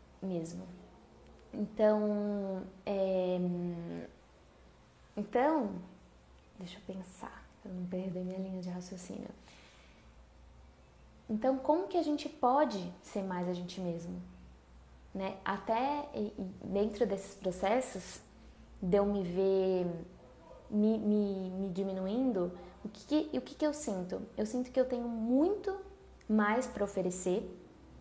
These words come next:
né? Eu tenho muito mais pra oferecer pra vocês aqui, é, eu tenho muito mais pra oferecer até em outras áreas, mas eu não ofereço.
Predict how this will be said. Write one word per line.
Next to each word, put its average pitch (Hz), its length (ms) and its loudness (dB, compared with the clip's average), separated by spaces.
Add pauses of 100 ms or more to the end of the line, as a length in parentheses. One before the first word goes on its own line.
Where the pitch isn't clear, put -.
(200)
né? 202 140 -2
Eu 196 60 -2
tenho 226 160 -4
muito 254 400 2
mais 196 260 -2
pra - 140 -8
oferecer 185 520 -4 (440)
pra 214 140 4
vocês 202 540 2
aqui, 185 800 0 (280)
é, 185 360 0
eu 185 40 -4
tenho 214 140 0
muito 220 220 -2
mais 220 180 0
pra 220 140 -2
oferecer 214 680 0
até 247 220 -2
em 302 260 2
outras 247 460 -2
áreas, 220 540 -2 (480)
mas 247 420 -2 (180)
eu 254 640 4 (340)
não 277 220 2
ofereço. 285 720 0